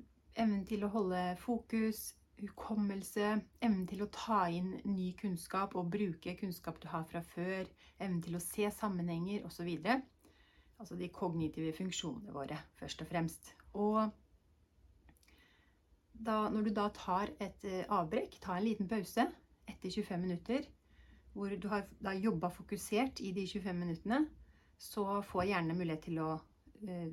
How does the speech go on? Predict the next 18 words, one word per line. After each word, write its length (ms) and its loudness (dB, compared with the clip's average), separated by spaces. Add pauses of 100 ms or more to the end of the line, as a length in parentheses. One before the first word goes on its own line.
(180)
hvile 520 8
og 200 4
resette 440 -2
seg 320 0
og 160 2
begynne 260 0
på 140 -2
nytt 320 -2
etter, 340 -2 (920)
på 80 4
en 100 12
ny 440 4
tjuefem 320 -2
minutters 440 -2
økt 220 -10
da. 100 -4 (1080)
Men 140 6
da 140 6